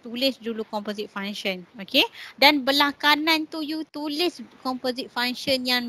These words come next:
memang diberi. Ha, ini yang first step yang you kena buat.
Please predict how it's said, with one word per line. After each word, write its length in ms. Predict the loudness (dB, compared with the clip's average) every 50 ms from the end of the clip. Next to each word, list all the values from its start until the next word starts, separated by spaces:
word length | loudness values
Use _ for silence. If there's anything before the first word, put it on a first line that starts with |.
| -2
memang 480 | -2 0 0 0 -2 -2 -4 -4 -4 -6
diberi. 600 | -6 -4 -4 -4 -2 -2 -2 -2 -2 -4 -6 -10 -12 _ _ _ _ _ _ _ _ _ _ -14
Ha, 140 | -12 -10 -6
ini 180 | -2 -2 0 2 4
yang 160 | 4 4 4 4 2
first 240 | 0 -2 -2 0 2
step 160 | 2 2 4
yang 140 | 2 0 0
you 140 | 0 -2 -2
kena 180 | -4 -2 -4 -4
buat. 300 | -2 -2 -2 -2 -4